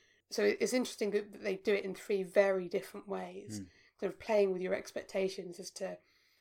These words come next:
Speaker 1: what kind of person number two is going to be.
Speaker 2: Hmm.
Speaker 1: 'Cause in, in most of the other cases, it is, you know, a very kind of s-, standard civil servant type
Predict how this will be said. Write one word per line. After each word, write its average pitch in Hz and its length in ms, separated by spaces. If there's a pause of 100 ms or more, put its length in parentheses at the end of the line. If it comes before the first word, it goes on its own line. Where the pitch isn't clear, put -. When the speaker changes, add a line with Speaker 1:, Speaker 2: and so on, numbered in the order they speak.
(180)
Speaker 1:
what - 180
kind 214 260
of 190 120
person 190 340
number 185 200
two 196 140
is 180 120
going 185 220
to - 80
be. - 280 (180)
Speaker 2:
Hmm. 107 140 (280)
Speaker 1:
'Cause 196 180
in, 202 100
in 202 220
most 240 280
of 196 80
the 220 80
other 202 140
cases, 202 560
it 185 120
is, 180 340 (560)
you 202 100
know, 196 180
a 196 60
very 190 180
kind 190 160
of 190 60
s-, - 140 (140)
standard 190 760 (460)
civil 196 360
servant 185 460
type - 320